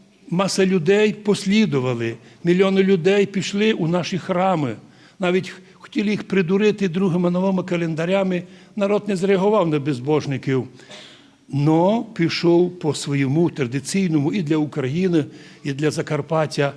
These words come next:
На сто років раніше ми православні стали іменно юліанського календаря. Бо так колись писав Макавеллі, що правителі люблять управляти народом поділеним. Ділений народ не знає, ніч просити.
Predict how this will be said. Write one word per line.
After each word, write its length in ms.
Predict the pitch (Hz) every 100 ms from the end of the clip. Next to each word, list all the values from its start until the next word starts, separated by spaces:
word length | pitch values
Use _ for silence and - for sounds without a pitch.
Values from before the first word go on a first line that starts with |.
| - - _
На 140 | 131 123
сто 200 | - 147
років 320 | 139 151 131
раніше 340 | 165 175 -
ми 140 | 165 160
православні 600 | 160 156 156 160 156 151
стали 480 | - 151 139 139 135 - - -
іменно 460 | 160 202 214 214
юліанського 680 | 196 135 123 117 113 - 143
календаря. 580 | 147 135 156 185 165 104 - - _ _ -
Бо 100 | 135
так 180 | 175 175
колись 240 | 170 160
писав 340 | - 139 175
Макавеллі, 580 | 147 - 143 156 190 147
що 260 | - 143 117 - _ _ _ _ _ _
правителі 560 | 127 120 190 - 165 156
люблять 460 | 208 208 156 151 147
управляти 880 | 151 135 147 151 165 151 - 131 104 - - - _ -
народом 540 | 117 156 175 160 165 -
поділеним. 920 | - 131 117 135 127 131 123 110 98 92 - _ - _ _ -
Ділений 460 | 202 214 214 202
народ 320 | 185 180 175 170
не 100 | 151
знає, 440 | 123 156 147 139
ніч 220 | 175 180
просити. 640 | - 120 110 127 107 -